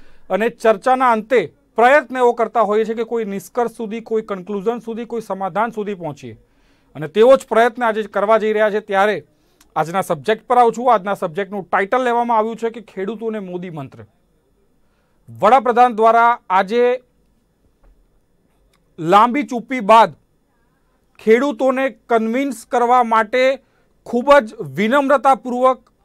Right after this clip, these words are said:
સ્ટેટમેન્ટો આપવામાં આવ્યા હતા. ક્યાંક ખેડૂતોને convince કરવાનો, ખેડૂતોને મનાવવા માટેનો એક પ્રયત્ન હતો એમનો. છેલ્લા ત્રેવીસ દિવસથી જે આંદોલન ચાલી રહ્યું છે, ખાસ કરીને પંજાબ અને હરિયાણાના ખેડૂતો જોડાયા છે, અને હવે તો ક્યાંક આંદોલનમાં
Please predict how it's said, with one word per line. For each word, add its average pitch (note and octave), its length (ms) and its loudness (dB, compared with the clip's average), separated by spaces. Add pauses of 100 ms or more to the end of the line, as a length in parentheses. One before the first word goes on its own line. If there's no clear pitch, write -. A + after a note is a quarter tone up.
(480)
સ્ટેટમેન્ટો B3 560 0
આપવામાં G#3+ 420 4
આવ્યા D#3 220 0
હતા. C3+ 160 -8
ક્યાંક B3 320 -2
ખેડૂતોને A#3+ 480 -2
convince A#3 500 -4
કરવાનો, G#3+ 420 2
ખેડૂતોને A3 500 -6
મનાવવા A3 420 -2
માટેનો A3 380 -4
એક A#3 200 -10
પ્રયત્ન A#3 400 2
હતો C#3 240 -6
એમનો. A2+ 260 -14 (2500)
છેલ્લા A#3 280 2
ત્રેવીસ A#3 520 -2
દિવસથી A#3+ 440 2
જે A#3 120 2
આંદોલન A3+ 520 4
ચાલી G#3 460 2
રહ્યું G#3 240 4
છે, G3+ 100 -2
ખાસ G#3+ 320 2
કરીને A3 220 -2
પંજાબ G#3+ 400 2
અને A3 120 2
હરિયાણાના G3+ 480 2
ખેડૂતો G3 340 -2
જોડાયા F#3+ 240 2
છે, G#3 60 0
અને A3 80 -4
હવે F3 180 0
તો G#3+ 100 0
ક્યાંક A3 300 -2
આંદોલનમાં A3+ 680 0